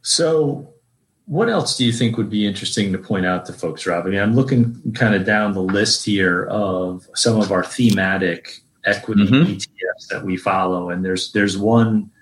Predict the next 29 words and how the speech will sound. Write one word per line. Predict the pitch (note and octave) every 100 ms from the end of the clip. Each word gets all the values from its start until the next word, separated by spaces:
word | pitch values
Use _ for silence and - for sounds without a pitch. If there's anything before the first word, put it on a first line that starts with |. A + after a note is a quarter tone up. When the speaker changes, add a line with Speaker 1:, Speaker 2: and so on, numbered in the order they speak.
| _ _ _ -
Speaker 1:
uh, | G#2 G2+
that's | F#2+ F#2 G2+
near | G#2 G#2
and | F#2+
dear | F#2 G2 F#2
to | F2+
my | F#2+ F#2+
heart, | F#2 F2+ F2+
and | F#2
I | F2+
think | G#2+ F#2
it | F#2+
is | F2+ -
to | F#2
yours | F2+ F#2+ F#2+ F#2 F2+
as | E2+ D2
well. | G2 G2 F#2 E2+ D#2+ - _ _ _ _ _ -
And | A2
again, | G#2+ B2 A2
a-, | G2 -
an | G#2
interesting | A2+ A#2 - - G#2+ F#2
way | G2+ G#2
to | F#2+
be | F#2+ F#2+
able | G2 F#2+
to | F#2+ F2+
get | - G2 G2+ - _ _ -
exposure | - - - G2+ G#2 G2+ F#2 F2+ E2+